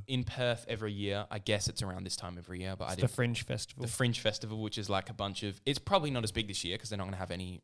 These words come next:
Speaker 1: overseas or whatever acts from other states, but it's just, like, a big, how do you explain it? It's just all live performances
Speaker 2: It's,
Speaker 1: and
Speaker 2: it's fringe arts, you know, like,
Speaker 1: It's,
Speaker 2: it's,
Speaker 1: yeah.
Speaker 2: it's, um,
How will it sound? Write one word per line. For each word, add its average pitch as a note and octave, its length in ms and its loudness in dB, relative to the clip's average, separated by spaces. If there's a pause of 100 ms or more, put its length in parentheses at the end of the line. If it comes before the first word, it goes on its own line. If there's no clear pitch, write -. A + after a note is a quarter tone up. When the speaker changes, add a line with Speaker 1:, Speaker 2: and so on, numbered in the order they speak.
Speaker 1:
overseas F2+ 480 -2
or F#2 280 -4 (520)
whatever F#2+ 280 -2
acts - 380 -2
from F#2+ 340 -4 (100)
other F#2+ 180 -2
states, - 500 -2 (360)
but B2+ 100 2
it's A2+ 140 2
just, C#3+ 180 4
like, B2 160 6
a B2 60 0
big, B2 380 2 (300)
how C#3 120 -2
do C3 60 4
you C3 40 2
explain B2 320 -4
it? - 200 -8
It's G2+ 140 -4
just - 180 -2
all A2+ 180 4
live G#2 320 4
performances G2+ 880 0
Speaker 2:
It's, G2 60 -2
Speaker 1:
and F#3+ 100 0
Speaker 2:
it's G#3+ 180 0
fringe F3 340 6
arts, - 460 0
you D3+ 80 0
know, D3 160 4
like, C#3+ 220 2
Speaker 1:
It's, C#3+ 80 2
Speaker 2:
it's, - 60 -2
Speaker 1:
yeah. G2+ 200 4
Speaker 2:
it's, - 400 -4
um, C3+ 440 0